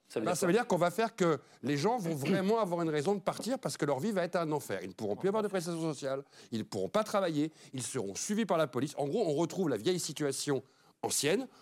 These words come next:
Speaker 2: où, en gros, vous êtes un clandestin poursuivi, donc vous êtes en infraction systématique.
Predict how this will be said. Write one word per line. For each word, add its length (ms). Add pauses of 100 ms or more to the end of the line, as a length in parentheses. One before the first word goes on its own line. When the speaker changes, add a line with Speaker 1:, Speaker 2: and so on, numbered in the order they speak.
(160)
Speaker 2:
où, 100
en 40
gros, 160
vous 160
êtes 120
un 80
clandestin 640
poursuivi, 540
donc 180
vous 120
êtes 80
en 60
infraction 480
systématique. 760